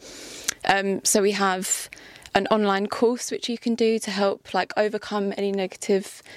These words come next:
self-talk, imposter syndrome, self-doubt, all of that, really kind of build your confidence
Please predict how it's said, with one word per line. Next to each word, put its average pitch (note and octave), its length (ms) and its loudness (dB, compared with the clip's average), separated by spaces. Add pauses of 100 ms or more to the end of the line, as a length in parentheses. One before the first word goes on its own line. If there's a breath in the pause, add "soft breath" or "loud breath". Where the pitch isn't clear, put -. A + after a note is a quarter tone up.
(140 loud breath)
self-talk, B3+ 760 2
imposter G#3+ 400 -2
syndrome, G#3+ 480 0
self-doubt, G3+ 560 0
all G#3+ 120 -4
of G#3 140 -6
that, F#3 220 0
really A3 160 0
kind A3 140 -4
of G3 60 -4
build G3 220 0
your F#3 60 0
confidence F#3 640 -2